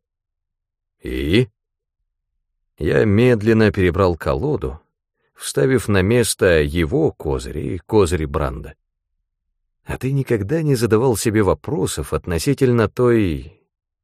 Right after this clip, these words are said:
новой руки, что тебе так верно служит?» спросил я его.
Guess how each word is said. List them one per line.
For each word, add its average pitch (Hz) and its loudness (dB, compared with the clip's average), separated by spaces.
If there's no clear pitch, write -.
новой 113 4
руки, 107 2
что 85 -6
тебе 95 0
так 98 -2
верно 101 2
служит?» 90 -8
спросил 92 0
я 76 0
его. 67 -8